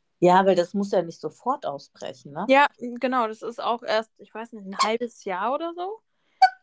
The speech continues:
Speaker 2: erst später, äh, aufgetaucht.
Speaker 1: Hast du's grad quietschen hören?
Speaker 2: Ja.
Speaker 1: Das war Mabel mit ihrem Elch.
Speaker 2: Mit ihrem Elch. Mhm.
Speaker 1: Aufhören hier zu quietschen, während wir Podcast machen. Ja,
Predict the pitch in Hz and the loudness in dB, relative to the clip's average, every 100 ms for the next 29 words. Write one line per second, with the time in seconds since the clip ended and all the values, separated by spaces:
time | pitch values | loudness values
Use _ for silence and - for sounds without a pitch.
0 | _ 233 240 - 254 247 277 277 277 262 | _ -8 -8 -6 -6 -4 -4 -4 -4 -6
1 | - 262 269 277 262 269 _ 202 - 196 | -8 -8 -6 -8 -8 -10 _ -20 -14 -14
2 | 202 _ _ _ _ _ _ 190 220 - | -14 _ _ _ _ _ _ -6 -4 -2
3 | 170 156 - 277 - 185 190 262 _ _ | -2 -2 -4 -4 -4 -2 -2 -2 _ _
4 | 247 226 185 190 - _ _ _ _ _ | -10 -6 -6 -8 -10 _ _ _ _ _
5 | 151 151 151 151 175 151 151 165 - 156 | -2 -2 -4 -8 -8 -12 -12 -14 -8 -6
6 | 175 - - _ _ _ _ _ - 208 | -6 -8 -20 _ _ _ _ _ -20 -18
7 | 202 180 190 208 208 190 - _ - 208 | -16 -14 -10 -10 -10 -14 -20 _ -10 -8
8 | 240 302 226 _ _ - 226 302 277 269 | -6 -8 -10 _ _ -18 -14 -14 -6 -6
9 | 269 247 - 277 294 - 247 247 277 277 | -4 -6 -4 -6 -6 0 2 2 -2 -2
10 | 320 320 - 165 - 156 - 202 202 _ | -4 -6 -6 -8 -8 -12 -8 -8 -8 _
11 | _ _ _ _ - _ _ _ _ _ | _ _ _ _ -20 _ _ _ _ _
12 | - 185 214 | 2 4 6